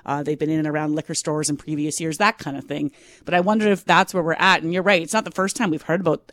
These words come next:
this at Polo Park. And I'm not saying it makes me think twice about going there, but I now have different thoughts when I'm out. I think I will have different thoughts when I'm out shopping of what to watch for and be mindful of. And then the other part that's kind of really concerning, if you saw a group of kids, these are kids, thirteen and fourteen-year-olds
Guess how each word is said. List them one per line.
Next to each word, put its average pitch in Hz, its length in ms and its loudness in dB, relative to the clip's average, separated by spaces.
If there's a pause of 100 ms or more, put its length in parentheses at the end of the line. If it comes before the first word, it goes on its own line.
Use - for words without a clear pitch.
(120)
this 151 220 0
at 143 100 -4
Polo 143 220 -2
Park. 147 320 0
And 190 80 2
I'm 185 80 4
not 226 240 4
saying 214 160 -4
it - 40 -4
makes 185 160 -4
me 165 80 -10
think 175 240 -6
twice 170 380 -2 (320)
about 160 300 -2
going 180 340 4
there, 156 180 0
but - 160 -4
I 156 120 0
now 180 320 4
have 202 180 -2
different 175 360 -4
thoughts 175 500 2 (320)
when 156 120 -4
I'm 156 140 0
out. 160 300 -2
I 151 80 -2
think 202 180 -2
I 202 80 6
will 202 240 6
have 208 160 2
different 165 240 -2
thoughts 175 240 0
when 190 100 -4
I'm 175 80 -2
out 170 140 -2
shopping 165 340 0
of 165 120 -2
what 170 180 2
to - 80 -2
watch 156 400 -2
for 165 300 0 (360)
and 165 140 -4
be 170 100 -2
mindful 165 640 -2
of. 160 300 -6
And 185 120 0
then 196 120 2
the 202 160 4
other 320 160 2
part 196 220 4
that's 180 120 -6
kind 202 220 -4
of 180 100 -6
really 190 200 -2
concerning, 190 440 -4
if 185 100 -8
you 233 60 -4
saw 339 220 2
a 269 40 2
group 247 200 -4
of 190 80 -8
kids, 180 300 2
these 302 140 0
are 208 60 -6
kids, 185 340 -2
thirteen 233 380 0
and 202 100 0
fourteen-year-olds 156 760 -4